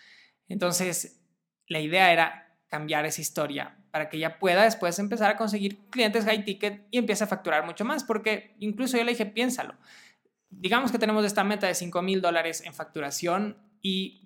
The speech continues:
parte de eso va a venir por consultorías y mentorías.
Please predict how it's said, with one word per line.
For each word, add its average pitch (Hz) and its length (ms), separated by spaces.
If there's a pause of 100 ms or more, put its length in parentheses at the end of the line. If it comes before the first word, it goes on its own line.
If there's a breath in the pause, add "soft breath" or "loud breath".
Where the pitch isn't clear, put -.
parte 220 300
de 202 80
eso 202 180
va 175 80
a 165 80
venir 165 240
por 160 140
consultorías 147 720
y 147 40
mentorías. 127 640